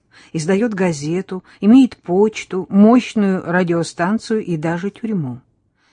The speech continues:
Начало строительству Ватикана было положено в четвертом веке, когда первый христианский император Константин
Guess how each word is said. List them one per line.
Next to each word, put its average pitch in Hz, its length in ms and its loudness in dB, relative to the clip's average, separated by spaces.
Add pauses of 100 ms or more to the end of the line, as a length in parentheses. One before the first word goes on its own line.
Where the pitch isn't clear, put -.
(220)
Начало 190 720 0
строительству 185 800 -6
Ватикана 185 640 -6 (460)
было 214 280 2
положено 226 760 -2 (640)
в - 100 -20
четвертом 233 880 0 (100)
веке, 165 540 -4 (380)
когда 196 280 0
первый 208 400 0
христианский 175 720 -4
император 165 460 -6
Константин 170 800 -4